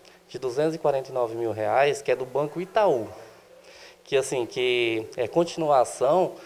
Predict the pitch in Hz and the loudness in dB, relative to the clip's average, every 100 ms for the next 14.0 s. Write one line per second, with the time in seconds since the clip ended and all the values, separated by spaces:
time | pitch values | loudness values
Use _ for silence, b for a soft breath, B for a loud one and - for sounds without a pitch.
0 | B B B 117 156 165 160 123 127 147 | B B B -4 -2 4 4 4 4 2
1 | 180 160 143 135 147 143 143 135 160 160 | 2 2 0 0 -4 4 4 4 2 4
2 | 127 110 107 139 175 175 - 107 117 117 | 2 2 -2 -2 -6 -8 -12 -8 -4 -2
3 | 117 117 - 110 139 147 175 B B B | -2 -4 -6 -8 -8 -4 -4 B B B
4 | B 113 127 127 117 117 120 131 147 110 | B 0 2 2 0 2 6 6 6 0
5 | 107 117 113 117 117 113 107 127 147 123 | -2 -6 -6 -4 -6 0 4 4 2 -6
6 | 107 - 143 143 127 127 110 113 104 113 | -6 -4 -4 -4 -4 -6 -4 -4 -2 -4
7 | 110 113 104 131 175 - B B B _ | -2 4 4 4 0 -10 B B B _
8 | 117 104 110 107 117 135 123 135 175 190 | -12 0 0 0 2 6 6 4 -2 -6
9 | B B _ 143 156 165 165 170 165 160 | B B _ -8 -4 -2 -2 -2 -2 -4
10 | 160 151 156 - 147 139 131 120 165 139 | 0 2 2 2 4 4 4 4 4 2
11 | 120 120 123 - 110 107 117 - 113 117 | 0 0 -2 -8 -6 -4 -4 -4 -2 0
12 | 113 113 113 B B 110 110 120 127 - | 2 2 2 B B -6 -2 -2 -4 -2
13 | 113 110 107 123 143 143 123 131 165 - | 2 2 0 2 2 4 4 4 2 -4